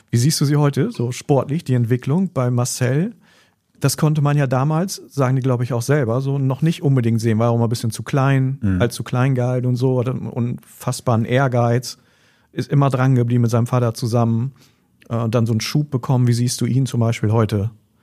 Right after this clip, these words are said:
Speaker 1: Das ist schon dann ein krasser Sprung, so den er immer gemacht hat mit der Zeit, ne? Wenn man ihn
Speaker 2: Ja.
Speaker 1: dann wieder sieht.
Speaker 2: Wer ihn von ganz früher kennt, der, der wird sich wundern, aber das ist echt ein enormer Sprung. Er war sehr, sehr klein und schmächtig.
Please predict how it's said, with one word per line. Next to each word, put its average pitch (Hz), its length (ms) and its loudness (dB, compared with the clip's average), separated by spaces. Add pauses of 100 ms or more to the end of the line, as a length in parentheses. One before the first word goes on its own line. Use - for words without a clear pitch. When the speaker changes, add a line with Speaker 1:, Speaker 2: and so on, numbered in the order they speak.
(680)
Speaker 1:
Das - 140 -10
ist 127 100 0
schon 113 280 4
dann 104 200 0
ein 110 80 -2
krasser 110 340 -2
Sprung, 98 560 -2
so 110 140 -8
den 95 160 -4
er 92 80 -4
immer 95 160 -2
gemacht 92 320 -4
hat 95 60 -2
mit 90 120 -4
der 95 100 -6
Zeit, 87 280 -6
ne? 101 200 -4
Wenn 98 80 2
man 98 100 2
ihn 95 80 2
Speaker 2:
Ja. 98 100 2
Speaker 1:
dann 95 80 0
wieder 104 220 2
sieht. 107 360 -2 (360)
Speaker 2:
Wer 107 220 2
ihn 113 100 4
von 107 200 0
ganz 107 200 0
früher 131 240 2
kennt, 113 460 0
der, 98 380 -2
der 95 180 -4
wird 98 120 -4
sich 98 200 -6
wundern, 117 300 4
aber 90 180 -6
das 98 160 -6
ist 104 200 -4
echt - 180 -4
ein 107 100 2
enormer 110 440 4
Sprung. 127 360 -2
Er 113 140 -4
war 104 360 -2
sehr, 113 280 0
sehr 110 180 0
klein 117 480 2
und 107 140 -2
schmächtig. 120 560 -2